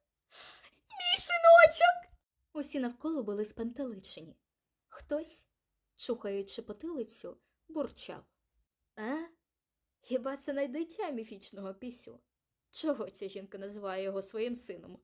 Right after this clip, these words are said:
Невже це мати Пісю? Ого! Неймовірно! Вона перетворилася на людину!»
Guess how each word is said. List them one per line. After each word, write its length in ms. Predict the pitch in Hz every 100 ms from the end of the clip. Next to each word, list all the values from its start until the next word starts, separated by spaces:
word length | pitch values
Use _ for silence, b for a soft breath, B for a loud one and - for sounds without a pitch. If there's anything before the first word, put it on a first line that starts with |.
| _
Невже 300 | 220 233 277
це 180 | - 381
мати 280 | 381 240 -
Пісю? 400 | 262 - 208 - _ _
Ого! 520 | 262 349 320 381 415 415 - _ _ _ -
Неймовірно! 920 | 440 427 480 494 359 269 247 214 - _ _
Вона 320 | - 302 440 392
перетворилася 840 | 370 370 349 453 494 415 285 349
на 100 | 427
людину!» 560 | 466 508 466 339 214